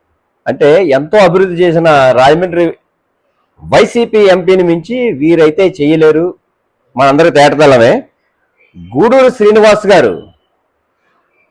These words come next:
మన స్థానికుడు. అంటే, గూడూరు శ్రీనివాస్ గారికి పురంధేశ్వరి గారికి ఉన్న తేడా ఏంటంటే, గూడూరు శ్రీనివాస్ స్థానికుడు, పురంధేశ్వరి గారు గ్రహాంతరవాసి. ప్రజల నుంచి వచ్చింది గూడూరి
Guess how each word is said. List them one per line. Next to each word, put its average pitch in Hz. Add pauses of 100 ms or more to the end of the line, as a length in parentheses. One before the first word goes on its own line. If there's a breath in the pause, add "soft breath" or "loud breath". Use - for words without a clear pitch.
(180)
మన 135
స్థానికుడు. 160 (840)
అంటే, 190
గూడూరు 175
శ్రీనివాస్ 208
గారికి 202
పురంధేశ్వరి 185
గారికి 170
ఉన్న 165
తేడా 151
ఏంటంటే, 165
గూడూరు 175
శ్రీనివాస్ 185
స్థానికుడు, 165 (580)
పురంధేశ్వరి 190
గారు 180
గ్రహాంతరవాసి. 147 (1120)
ప్రజల 185
నుంచి 226
వచ్చింది 208
గూడూరి 175